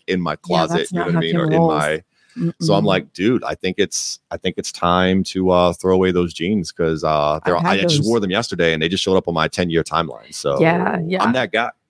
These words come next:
Speaker 2: You
Speaker 1: I'm
Speaker 2: will
Speaker 1: that guy.
Speaker 2: keep clothes for a very long time, whereas I will rotate my closet a lot, and I will buy shoes. I will buy, like, that's just, I really like that. It's not that I have a lot of it. I just like to shop.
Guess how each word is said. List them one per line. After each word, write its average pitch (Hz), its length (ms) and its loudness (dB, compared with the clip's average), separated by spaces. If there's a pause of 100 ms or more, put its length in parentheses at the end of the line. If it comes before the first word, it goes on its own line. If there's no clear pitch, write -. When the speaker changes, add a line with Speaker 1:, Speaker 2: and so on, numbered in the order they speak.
Speaker 2:
You 196 220 0
Speaker 1:
I'm 226 40 2
Speaker 2:
will 247 100 2
Speaker 1:
that 220 60 -6
guy. - 100 -6
Speaker 2:
keep 208 180 0
clothes 180 400 0
for - 160 0
a 156 80 2
very 147 240 2
long 139 240 2
time, 135 300 0
whereas 135 380 2
I 160 320 2
will 156 280 2
rotate 147 440 0
my 123 140 -2
closet 196 720 2 (640)
a 147 100 2
lot, 135 640 0 (100)
and 147 360 2
I 147 200 2
will 151 140 2
buy 156 640 2
shoes. 185 600 0
I - 120 0
will 147 120 2
buy, 139 560 2
like, 160 200 0
that's 156 280 -2
just, - 480 -6
I 160 60 0
really 156 340 0
like 143 340 2
that. 208 340 2 (220)
It's - 100 -18
not 262 160 0
that 294 80 2
I 277 80 4
have 214 160 2
a 175 60 2
lot 156 400 0
of 190 200 0
it. 143 340 0
I 165 100 0
just 156 220 -2
like 147 320 0
to - 160 -4
shop. 139 400 -2